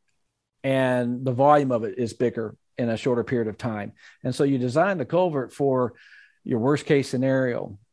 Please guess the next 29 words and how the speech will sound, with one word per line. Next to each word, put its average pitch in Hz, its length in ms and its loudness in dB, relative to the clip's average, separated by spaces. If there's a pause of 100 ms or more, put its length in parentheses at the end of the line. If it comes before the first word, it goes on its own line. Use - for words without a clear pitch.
(120)
And 120 140 0
that's 131 260 0
what 135 160 -2
they, 123 360 0 (100)
it's 127 180 -4
the 113 80 -8
time 139 380 0
that 123 180 -4
the, 120 160 -4 (180)
the 123 140 -4 (100)
drop 147 240 2
of 143 80 2
water 147 320 6
that 123 180 0
landed 139 440 2 (220)
the 110 60 -8
farthest 175 500 0
away 123 680 2 (580)
travels 143 460 4
overland, 143 1000 2
through 156 160 4
the 156 100 0
creeks, 135 500 0
down 151 260 2
the 160 80 0
road, 127 480 2
in 151 160 2
the 160 100 2
ditch, 131 500 0